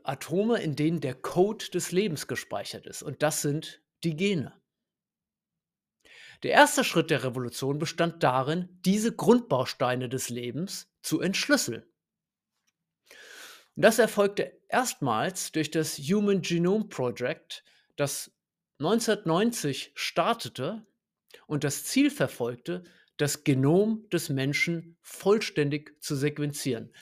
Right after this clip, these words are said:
Das heißt, die Abfolge aller circa drei Milliarden Basenpaare der menschlichen D N A zu identifizieren.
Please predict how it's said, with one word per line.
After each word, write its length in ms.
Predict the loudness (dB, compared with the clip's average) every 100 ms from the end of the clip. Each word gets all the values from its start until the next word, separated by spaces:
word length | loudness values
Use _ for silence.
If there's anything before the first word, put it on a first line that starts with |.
| -12 -4
Das 140 | 2
heißt, 220 | 2 0 -10 _ _
die 100 | -2
Abfolge 760 | 2 2 2 0 2 2 0 4
aller 440 | 6 6 4 -2
circa 400 | -2 -2 0 -4
drei 360 | -4 -2 0 2
Milliarden 580 | 0 0 0 0 -2 2
Basenpaare 1000 | 4 4 0 -6 -6 -6 -6 -6 -8 -10 _ _
der 100 | -6
menschlichen 640 | -2 0 0 0 -2 -2 -2
D 160 | 0
N 160 | 0 0
A 400 | -4 -8 -8 -12 _
zu 160 | -8
identifizieren. 920 | -6 -4 -6 -6 -10 -12 -8 -6 -6